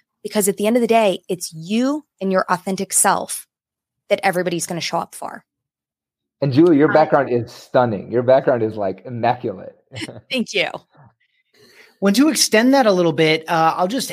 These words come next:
Speaker 4: add, like, kind of functionally, your authentic self is not, like, waiting to be found or discovered. Like, it's not around a corner. And so as you're getting into some channels that you're not necessarily accustomed to, or you're getting into a new role or a new market,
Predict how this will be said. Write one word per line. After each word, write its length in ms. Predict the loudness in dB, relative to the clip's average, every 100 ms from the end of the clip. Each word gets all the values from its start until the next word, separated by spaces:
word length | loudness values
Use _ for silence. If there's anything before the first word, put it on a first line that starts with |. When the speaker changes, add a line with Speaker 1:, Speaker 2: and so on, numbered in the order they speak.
| -6
Speaker 4:
add, 300 | -2 0 0
like, 200 | -4 -6
kind 200 | -8 -10
of 60 |
functionally, 1000 | -8 -6 -4 -4 -6 -4 -2 -2 -4 -6 -12 _ _ _ _ _ _ _ _ _ _ _ _ _ _ _ _ _ _ -10
your 600 | -2 2 2 2 2 2
authentic 640 | 0 0 0 0 -2 -4
self 480 | -2 2 4 2 0
is 180 | -6 -4
not, 460 | -2 -2 -2 -6
like, 300 | -4 -2 -2 -6
waiting 480 | -6 -4 -2 -2
to 160 | -2 -6
be 180 | -6 -6
found 680 | -4 -2 -2 -2 -4 -6 -10 _
or 180 | -6 -4
discovered. 720 | -4 -6 -2 0 0 0 0
Like, 220 | 0 0
it's 180 | -2 -6
not 220 | -2 0
around 320 | 0 -2 -2 -4
a 60 |
corner. 760 | -6 -10 -4 -4 -2 -2 -4 -10 -20 _
And 160 | -2 -2
so 240 | 2 0 2
as 360 | 0 2 2
you're 140 | 0 0
getting 340 | 0 2 2
into 220 | 0 -2
some 240 | -2 -4 -2
channels 540 | -4 -2 -2 -4 -4
that 100 | -6
you're 160 | -2 0
not 260 | 0 -2
necessarily 640 | -4 -6 -4 -2 0 0
accustomed 520 | -2 -2 -4 -2 -6 -4
to, 220 | -2 -2
or 60 | -2
you're 160 | -2
getting 320 | -2 -4 -2
into 240 | -2 0 0
a 60 |
new 180 | 2 0
role 500 | 0 2 2 2 -2 -6
or 160 | -4
a 20 |
new 220 | -2 -2 -2
market, 640 | 0 0 2 2 2 2